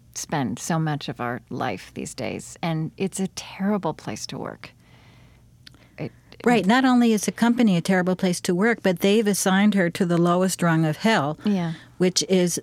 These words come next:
Speaker 2: um, a, a, a basement office for company misfits where they just program numbers into a computer all day long.
Speaker 1: Yeah.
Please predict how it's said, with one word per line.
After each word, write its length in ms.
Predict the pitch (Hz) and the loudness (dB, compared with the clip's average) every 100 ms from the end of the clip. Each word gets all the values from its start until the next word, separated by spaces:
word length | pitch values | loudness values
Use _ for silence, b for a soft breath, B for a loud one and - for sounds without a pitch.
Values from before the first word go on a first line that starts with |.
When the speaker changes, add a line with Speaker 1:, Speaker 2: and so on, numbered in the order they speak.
| - | -2
Speaker 2:
um, 440 | 175 165 160 165 - - - - _ - | 0 2 2 0 -2 -10 -20 -20 _ -2
a, 640 | 180 175 170 165 160 160 - - - - - _ _ _ - - | 2 2 2 2 0 -2 -8 -18 -20 -20 -20 _ _ _ -8 0
a, 220 | 165 170 - 156 | 0 0 -2 -4
a 200 | 156 156 - - - | -4 -6 -14 -20 -4
basement 560 | 190 202 226 202 180 165 - | 2 2 2 2 2 2 0
office 680 | 156 190 - 175 170 - - - | 0 0 0 0 0 -4 -8 -10
for 540 | - 175 165 160 160 - - | -4 0 0 0 -2 -6 -2
company 420 | 190 190 190 170 | 0 2 2 4
misfits 640 | 165 202 - 185 165 - 175 | 2 0 0 -2 -2 -4 -2
where 200 | 175 170 | 0 2
they 220 | 165 165 | 0 0
just 460 | 185 180 - - - - | 0 0 -2 -8 -18 -6
program 540 | - 190 180 180 170 170 | 0 2 2 2 4 4
numbers 400 | 180 185 175 170 | 2 2 0 0
into 280 | 160 156 | 0 0
a 40 | 151 | -2
computer 460 | - 165 214 240 | -2 0 2 2
all 140 | 151 139 | 0 -2
day 160 | 127 | -4
long. 240 | 131 131 202 | -6 -4 -4
Speaker 1:
Yeah. 160 | 180 | -4